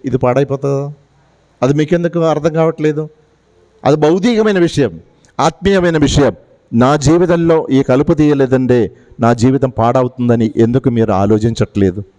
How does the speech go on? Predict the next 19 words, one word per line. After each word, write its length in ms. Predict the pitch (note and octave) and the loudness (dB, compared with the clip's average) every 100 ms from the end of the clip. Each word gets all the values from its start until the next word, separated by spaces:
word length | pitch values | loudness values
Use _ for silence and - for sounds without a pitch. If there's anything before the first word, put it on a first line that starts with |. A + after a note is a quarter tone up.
| _ _ - | _ _ -6
మనసులో 520 | A2 C3+ D#3+ D#3 D3 - - _ _ _ _ _ - | -2 -2 -2 -2 -2 -6 -20 _ _ _ _ _ -2
కోపం, 320 | C#3+ D3+ C#3 | 0 2 -2
పగ, 360 | - C3 C#3+ | -2 0 0
విద్వేషం 560 | C3+ C3 B2 C#3+ - C#3 | 0 -2 2 0 2 0
పెట్టుకొని 540 | C3 B2+ D3+ C#3+ B2 - _ _ _ _ A#2+ | 0 0 0 -2 -4 -8 _ _ _ _ 0
నీవు 320 | C#3+ D3+ D3 | 2 2 2
దేవుని 340 | B2 D3 D3 | 2 2 0
యొక్క 160 | D3 C3 | -2 0
వాక్కు 400 | C3 D3 C#3+ C3+ | 0 0 0 0
ఆలకించి 600 | C#3 C#3+ D3 - C#3 G#2 - _ - | 2 0 0 0 0 0 -8 _ -2
మారు 240 | A#2+ C#3+ | 0 0
మనసు 340 | C#3 C3+ C#3+ C3 | 0 0 0 0
పొంది 340 | C3+ C#3 C3 - - - | 0 2 0 -2 -10 -2
ఆయన్ను 440 | B2+ C3+ C3+ C3+ | 0 0 -2 -2
అనుసరించడం 680 | C3 D3 C#3+ C#3+ C3 C3 C3+ | 0 0 0 -2 -2 -2 -2
సాధ్యం 440 | - C3 A#2+ C#3+ | 0 -2 0 -2
కాదు. 420 | B2+ C#3 D3+ D3+ - _ _ _ _ _ _ _ _ _ _ _ _ _ - | 0 0 2 -2 -4 _ _ _ _ _ _ _ _ _ _ _ _ _ -4
ఇదొక 180 | C3 F3 | 0 2
యుద్ధమే. 640 | F#3+ F3+ D3+ A#3 G#3+ A#2 | 2 0 -2 0 0 -4